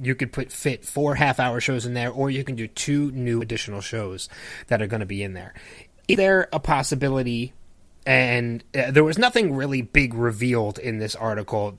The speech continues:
uh, as to what it's going to be. It doesn't look like they're going to announce what's gonna be filling these spots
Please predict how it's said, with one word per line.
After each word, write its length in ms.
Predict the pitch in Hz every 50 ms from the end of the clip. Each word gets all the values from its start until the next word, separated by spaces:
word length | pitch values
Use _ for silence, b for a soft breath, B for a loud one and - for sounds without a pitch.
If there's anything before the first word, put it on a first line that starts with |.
| - _ _ - -
uh, 120 | 120 123 127 - -
as 220 | 123 120 120 -
to 100 | - 123
what 300 | 113 113 117 117 117 -
it's 200 | - 113 107 -
going 400 | - 113 113 135 131 123 127 123
to 100 | - -
be. 160 | 104 107 101 101
It 80 | 101
doesn't 240 | - 151 147 160 135
look 160 | 156 147 -
like 160 | 143 139 120
they're 120 | - 147 131
going 300 | 120 - 123 120 120 117
to 140 | - - 113
announce 460 | 107 104 104 107 110 104 - - - B B B B B B B B B
what's 280 | B 120 127 131 127 -
gonna 180 | - 135 120 110
be 140 | 104 110
filling 540 | - - - - 143 135 123 131 120 113 107
these 200 | 104 107 107 -
spots 540 | - - - 127 110 107 107 101 - -